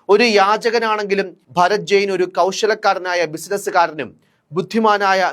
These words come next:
നിക്ഷേപകനുമൊക്കെയാണ്. അധികം റിസ്ക് എടുക്കാതെ ഈ കടമുറികൾ വാടകയ്ക്ക് കൊടുത്തതുപോലെയുള്ള മികച്ച മാസവരുമാനം തിരികെ ലഭിക്കുന്ന മറ്റ് ചില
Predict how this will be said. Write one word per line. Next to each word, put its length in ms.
നിക്ഷേപകനുമൊക്കെയാണ്. 1120
അധികം 400
റിസ്ക് 280
എടുക്കാതെ 420
ഈ 80
കടമുറികൾ 500
വാടകയ്ക്ക് 640
കൊടുത്തതുപോലെയുള്ള 800
മികച്ച 420
മാസവരുമാനം 760
തിരികെ 300
ലഭിക്കുന്ന 380
മറ്റ് 380
ചില 120